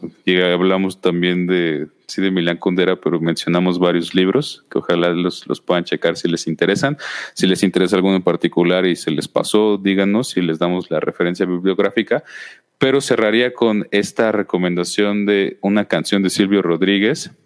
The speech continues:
que justo, eh, lleva este, este, eh, por título este tema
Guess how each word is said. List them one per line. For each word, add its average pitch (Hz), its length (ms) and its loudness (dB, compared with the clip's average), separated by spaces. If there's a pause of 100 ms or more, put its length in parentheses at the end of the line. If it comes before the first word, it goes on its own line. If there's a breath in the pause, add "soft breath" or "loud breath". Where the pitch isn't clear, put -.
que 90 100 0
justo, 113 600 0 (480 loud breath)
eh, 87 360 2
lleva 101 460 2
este, 95 800 -2
este, - 440 -4
eh, - 40 -2
por - 240 -2
título 98 460 2
este 90 240 -2
tema 98 420 -2